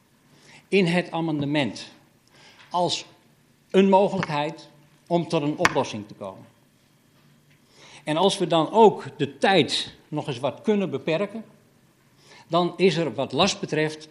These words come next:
zaken te doen vanavond. En dat zou dan wel betekenen dat in het dictum, eh, de zuidzijde voor wat betreft de woonfunctie uitgesloten moet zijn. Anders is het alternatief zoals het in het,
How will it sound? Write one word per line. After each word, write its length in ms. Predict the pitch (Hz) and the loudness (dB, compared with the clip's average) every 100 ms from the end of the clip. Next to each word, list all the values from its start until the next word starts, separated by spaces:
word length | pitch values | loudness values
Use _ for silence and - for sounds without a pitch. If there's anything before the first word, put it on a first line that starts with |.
| - | -8
zaken 420 | 160 139 123 127 | -2 -2 -2 -8
te 120 | 123 | -10
doen 240 | 123 107 | -8 -8
vanavond. 480 | 98 101 92 90 98 - _ _ _ _ - _ _ _ _ _ _ _ _ _ - _ _ _ _ _ _ _ _ _ _ _ _ _ _ _ | -10 -12 -12 -14 -20 -20 _ _ _ _ -20 _ _ _ _ _ _ _ _ _ -20 _ _ _ _ _ _ _ _ _ _ _ _ _ _ _
En 120 | 120 | -10
dat 120 | 120 | -6
zou 240 | - 139 127 | -2 0 0
dan 200 | 117 110 | 0 0
wel 200 | 131 147 | 2 2
betekenen 500 | 147 147 139 131 127 | 2 -2 0 0 -4
dat 120 | 123 | -4
in 80 | 117 | -4
het 180 | 110 98 | -4 -2
dictum, 380 | 147 143 135 135 - - - - - | -2 0 -2 -2 -6 -12 -20 -20 -10
eh, 260 | 139 127 117 - 165 - 147 - - - - 131 | -6 -4 -6 -10 -18 -18 -18 -18 -8 -8 -8 -4
de 100 | 120 | -2
zuidzijde 800 | 120 147 180 - 151 127 104 101 - - - - | 2 4 2 2 2 4 2 -2 -10 -20 -20 -8
voor 220 | - 147 | 0 2
wat 180 | 139 120 | 2 0
betreft 300 | - 123 113 | -4 -4 -4
de 80 | 107 95 | -10 -2
woonfunctie 840 | 131 180 190 - 190 185 196 180 | 2 2 2 -2 -2 -2 -6 -4
uitgesloten 600 | 185 185 - 180 170 170 | -4 -6 -10 -8 -6 -6
moet 200 | 156 151 | -10 -10
zijn. 360 | - 139 139 160 _ _ _ _ - - | -10 -10 -10 -12 _ _ _ _ -20 -10
Anders 380 | 127 131 123 - | -4 -2 -4 -4
is 220 | 127 120 | -6 -6
het 140 | - | -8
alternatief 600 | 123 113 113 110 123 120 | -10 -8 -8 -8 -6 -8
zoals 280 | - 104 110 | -6 -8 -8
het 140 | 107 | -10
in 140 | 117 113 | -8 -8
het, 200 | 110 | -10